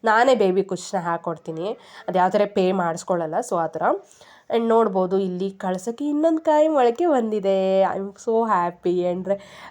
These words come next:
ಮೊನ್-, ಮೊನ್ನೆ ನೋಡ್ದೆ ನಾನು, ಶುಕ್ರವಾರ ಕಳಸ ತೊಳೆಯೋಣ ಅಂತ ಹೇಳ್ಬಿಟ್ಟು ತೆಗಿತಾ ಇದ್ದೆ, ಅವಾಗ ನೋಡ್ದೆ, ಫುಲ್ ಹ್ಯಾಪಿ ನಾನು. ಆ, ಇವಾಗ already ನಾಲ್ಕು ಗಿಡ ಇದೆ ಮನೇಲಿ, ಇದು ಐದನೇ ಗಿಡ ನೋಡ್ಬೋದು ನೀವು.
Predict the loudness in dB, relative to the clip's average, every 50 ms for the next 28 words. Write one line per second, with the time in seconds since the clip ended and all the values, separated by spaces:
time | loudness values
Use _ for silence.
0 | -8 -2 0 0 2 2 2 4 4 6 6 6 4 4 4 4 4 2 0 0
1 | -2 -2 -4 -4 -6 -4 -2 0 2 2 2 2 0 0 0 0 -2 0 -2 -2
2 | 0 0 0 2 2 2 2 2 2 0 0 -2 -2 -4 -6 -6 -6 -6 -6 -4
3 | -2 -2 0 0 0 0 0 0 -2 -2 -2 -2 -2 -2 -2 0 0 0 2 2
4 | 4 4 4 2 2 0 -2 -2 0 0 0 0 0 0 0 0 0 -2 -4 -6
5 | -4 -4 -2 -2 -2 -2 -2 -2 -2 -2 -2 0 0 -2 0 0 2 2 4 2
6 | 0 -2 -4 -4 -4 -4 -6 -6 -8 -10 -12 -18 -20 -20 -20 -20 -10 _ -2 0
7 | 2 2 2 2 2 4 4 6 6 8 6 6 6 4 2 2 2 2 4 4
8 | 4 6 6 4 4 2 2 4 4 4 4 4 4 2 2 0 0 0 0 0
9 | 0 0 0 0 -2 -2 -2 -2 -2 -2 -2 -4 -2 -2 -4 -2 -2 -2 -2 -2
10 | -2 -2 -2 -2 -4 -4 -4 -8 -8 -8 -8